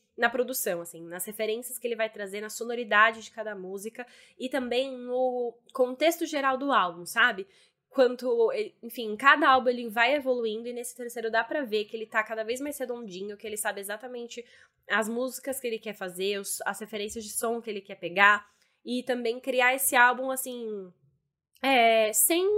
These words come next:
sem extra, sabe? Ele tá passando a mensagem dele, ele chegou no som que ele quer, ele arredondou ali e entregou esse álbum. Ele não precisa ter fiapo, sabe? Ele fez essas dez músicas e é isso. É, trabalhou muito nelas e lançou.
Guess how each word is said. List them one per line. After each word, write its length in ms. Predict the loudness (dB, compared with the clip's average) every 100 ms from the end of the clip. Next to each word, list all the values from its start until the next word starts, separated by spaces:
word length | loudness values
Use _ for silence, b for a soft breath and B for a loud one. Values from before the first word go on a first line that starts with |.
| 0
sem 300 | -2 0 0
extra, 320 | -2 -6 -8
sabe? 260 | 2 4 2
Ele 240 | -4 -12 _
tá 120 | -4
passando 260 | -2 -2 -2
a 20 |
mensagem 400 | -6 -6 -8 -8
dele, 440 | -6 -4 -4 -6 -12 b b b
ele 180 | -2 0
chegou 300 | -2 -2 -2
no 80 | -4
som 180 | -10
que 80 | -8
ele 140 | -10 -8
quer, 320 | 0 0 0
ele 220 | -8 -16 _
arredondou 680 | 0 2 0 -2 -6 -4 -2
ali 340 | -4 -8 -12
e 20 |
entregou 320 | -10 -10 -6 -6
esse 240 | -2 0
álbum. 260 | 0 -2 -10
Ele 120 | -10
não 100 | -12
precisa 480 | -12 -8 -8 -8 -14 _ _ _ _
ter 160 | 0
fiapo, 500 | 2 2 2 2 _
sabe? 340 | -8 -2 0 0
Ele 160 | -4
fez 240 | -2 -2 -2
essas 240 | -6 -6
dez 200 | -6 -6
músicas 560 | -10 -14 -16 -16 -12 -8
e 60 |
é 100 | -8
isso. 380 | -8 -12 -12 -14 b b b -10
É, 120 | -10
trabalhou 500 | -2 2 2 2 0
muito 300 | -2 -8 -12
nelas 480 | -10 -8 -6 -6 -6
e 60 |
lançou. 600 | -8 -8 -12 -10 -10 -10